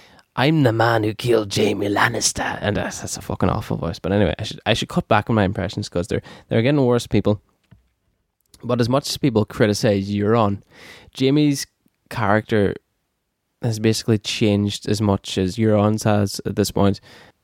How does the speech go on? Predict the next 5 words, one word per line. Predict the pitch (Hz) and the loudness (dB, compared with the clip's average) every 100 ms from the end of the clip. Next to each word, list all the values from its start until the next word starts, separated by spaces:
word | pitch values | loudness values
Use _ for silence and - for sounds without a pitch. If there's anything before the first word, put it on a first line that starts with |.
| - | -4
As | 95 - - | -2 0 -2
much | 107 123 - | -2 -2 0
as | 117 104 | 0 0
Euron | 117 110 107 104 101 98 - - | 0 0 2 2 2 0 -2 -2
is | 104 98 101 - - - - | 0 0 -4 -6 -6 -8 -10